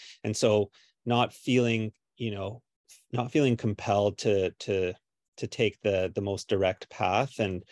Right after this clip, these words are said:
you know, whether it's feeling, you know, pressure to do, like, I've gotta do a, a research fellowship to, to get where I want, or rather maybe do something out of,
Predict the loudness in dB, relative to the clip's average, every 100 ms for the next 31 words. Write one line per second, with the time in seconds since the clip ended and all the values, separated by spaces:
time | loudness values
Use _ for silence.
0 | -20 -20 _ 0 2 4 2 0 -4 -2
1 | 0 0 -4 -6 -6 -6 -4 -4 -2 -4
2 | -4 -2 -2 -2 -2 -2 -2 -4 -2 -2
3 | -4 -8 -6 -2 0 0 -2 -4 -4 -2
4 | -2 -2 -4 -4 -6 -8 -4 -2 -4 -8
5 | -10 -10 -4 -2 0 0 2 0 -2 -4
6 | -12 _ _ _ _ _ _ _ 4 6
7 | 6 4 4 4 2 2 0 0 -2 -2
8 | 0 0 -2